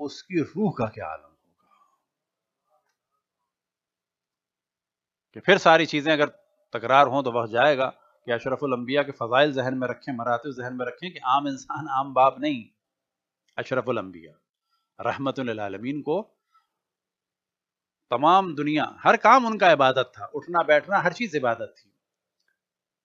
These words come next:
लेकिन इस खास महराज के लिए कहा गया सब कुछ छोड़ दो। यानी अब वो तोहफा मिलने वाला है कि जिसके लिए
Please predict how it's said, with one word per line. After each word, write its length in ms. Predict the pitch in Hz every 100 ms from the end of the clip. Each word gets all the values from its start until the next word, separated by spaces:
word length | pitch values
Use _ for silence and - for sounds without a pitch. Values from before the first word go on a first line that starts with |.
| _ _ _ _ _ _ _ _ 120
लेकिन 180 | 127
इस 120 | 139 -
खास 360 | 147 180 190
महराज 320 | 170 165 180 -
के 100 | 185
लिए 100 | 180
कहा 200 | 165 180
गया 120 | 220
सब 180 | - 262
कुछ 160 | 185 -
छोड़ 160 | -
दो। 60 | _ _ _ _ _ _ _ _ _ _ _ _ _ _ _ 120
यानी 180 | 131
अब 120 | 127 143
वो 80 | 202
तोहफा 340 | 175 147 185
मिलने 260 | 165 151 156
वाला 300 | 143 135 160 165
है 100 | 214
कि 440 | _ _ _ 135
जिसके 280 | 143 - 175
लिए 220 | 175 190